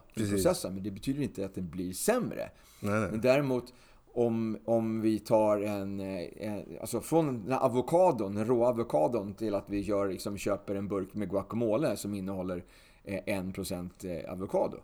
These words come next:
Speaker 2: Ja.
Speaker 1: Där har vi den ultraprocessade produkten.
Speaker 2: Ja.
Speaker 1: Medans om du har tagit avokadon och, eh, mosat den i en skål med lite kryddor som du har gjort, då har, då har vi en processad,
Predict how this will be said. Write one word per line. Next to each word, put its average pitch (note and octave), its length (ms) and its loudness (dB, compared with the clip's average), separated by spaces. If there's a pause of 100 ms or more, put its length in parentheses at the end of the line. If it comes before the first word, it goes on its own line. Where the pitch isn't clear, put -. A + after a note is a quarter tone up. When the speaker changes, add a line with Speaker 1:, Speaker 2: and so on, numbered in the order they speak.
(200)
Speaker 2:
Ja. G#2+ 220 2
Speaker 1:
Där D#3+ 200 8
har A#2 120 6
vi A2 80 0
den A2 140 0
ultraprocessade B2+ 840 4
produkten. A2+ 680 0 (140)
Speaker 2:
Ja. A2+ 260 8
Speaker 1:
Medans A#2+ 440 4 (180)
om A#2+ 160 2
du A2 60 2
har A2+ 160 6
tagit A#2 400 2 (520)
avokadon B2+ 800 6
och, - 380 -2
eh, G#2+ 260 2
mosat A2 540 0
den G2+ 220 -4
i G2 160 -4
en G2+ 100 -4
skål G2 380 -2
med F#2+ 160 -6
lite F#2+ 240 -8
kryddor A#2 440 4
som D#3 160 0
du C3 60 2
har G#2 80 2
gjort, E2 220 -8
då A2+ 80 -2
har, A#2+ 260 4 (140)
då C3+ 80 2
har B2+ 60 2
vi A2 100 0
en G2 80 -4
processad, B2+ 720 2